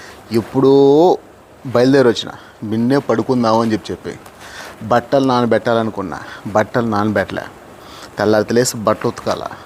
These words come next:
లేకపోతే నెక్స్ట్ వీక్ మొత్తం వానలు పడే అవకాశం ఉంది, దానివల్ల ఇబ్బంది పడతాను. అన్నీ తెలిసినా సరే ఏమీ చేయలేదు. ఏదో ఆలోచన, ఏదో ఆలోచన, ఏదో బరువు, ఏదో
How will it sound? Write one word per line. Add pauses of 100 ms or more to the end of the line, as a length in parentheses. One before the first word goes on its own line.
(180)
లేకపోతే
నెక్స్ట్
వీక్
మొత్తం
వానలు
పడే
అవకాశం
ఉంది, (440)
దానివల్ల
ఇబ్బంది
పడతాను. (680)
అన్నీ
తెలిసినా
సరే
ఏమీ (140)
చేయలేదు. (1200)
ఏదో
ఆలోచన,
ఏదో
ఆలోచన,
ఏదో
బరువు,
ఏదో